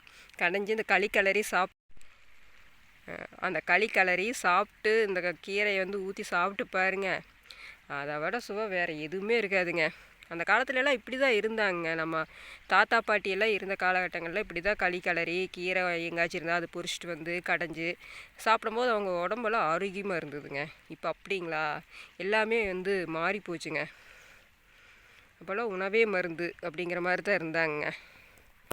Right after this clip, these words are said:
ஆ, தண்ணி பாஞ்சிட்டே இருக்குதுங்க. நம்ம மடம் மாறிக்கிட்டே இருக்கிற வெயில் வேற உச்சி வெயில், நல்ல வெயிலுங்க இன்னைக்கு.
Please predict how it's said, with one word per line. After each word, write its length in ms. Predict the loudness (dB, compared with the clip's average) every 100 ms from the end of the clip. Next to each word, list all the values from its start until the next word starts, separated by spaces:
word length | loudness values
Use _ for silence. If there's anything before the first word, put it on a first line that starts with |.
| -16 -20 -20 -20 _ _ -16
ஆ, 440 | -12 -10 -8 -10 -10 -14 -20 -20 -20 -20 -20 -20
தண்ணி 280 | -10 -8 -8 -6
பாஞ்சிட்டே 560 | -6 -4 -6 -2 -2
இருக்குதுங்க. 380 | -2 -4 -2 -2 -2 _ -20 -20 -20 -20 _
நம்ம 180 | -10 -6
மடம் 320 | -4 -4 -2
மாறிக்கிட்டே 340 | -2 -2 -4
இருக்கிற 340 | -4 0 -2 -2
வெயில் 360 | -4 -4 -2
வேற 180 | 0 0
உச்சி 280 | -2 -6 -4
வெயில், 240 | -2 -2
நல்ல 360 | -4 -6 -2 -2
வெயிலுங்க 440 | 0 -4 -2 -2 -4 -14 -20 -20 -18
இன்னைக்கு. 440 | -10 -10 -6 -8